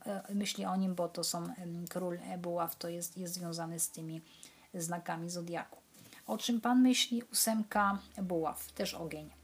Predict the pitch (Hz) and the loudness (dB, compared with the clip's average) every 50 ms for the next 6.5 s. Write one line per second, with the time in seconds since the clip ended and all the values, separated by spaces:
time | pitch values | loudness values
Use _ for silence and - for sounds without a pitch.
0 | - - 190 190 190 190 190 196 202 226 277 285 - - 262 - 240 208 180 180 | -16 -10 -6 -4 -2 -2 0 0 2 2 0 0 0 -2 0 2 4 4 4 2
1 | 165 160 - - 170 170 170 165 165 180 185 190 190 185 180 180 175 175 180 196 | 0 0 -2 -2 -2 0 0 2 2 2 2 4 4 2 2 0 -2 0 0 0
2 | 208 208 208 202 196 190 190 - 185 - 196 180 - - 226 220 220 - - 196 | 0 0 0 -2 -2 -2 -2 -2 -4 -4 -4 -6 -2 2 2 2 2 2 0 0
3 | 196 208 220 202 196 196 - - 220 202 185 170 165 - - - 175 165 160 165 | 0 2 2 2 0 0 0 0 0 0 0 0 0 0 0 0 0 -2 -4 -4
4 | - 170 170 160 156 147 143 135 135 139 - - 170 165 170 175 175 180 180 165 | -4 -4 -4 -2 -2 -4 -4 -6 -10 -10 -8 -6 -4 -2 -2 -2 -2 -4 -6 -4
5 | - 190 185 175 170 170 170 - 175 170 170 170 160 - - 151 139 127 - - | -4 -4 -2 -2 -2 -4 -2 -2 -2 -2 -2 -4 -6 -4 -6 -6 -6 -6 -8 -6
6 | 131 - - - 143 127 110 110 - | -2 -2 -2 -2 -2 -6 -8 -10 -14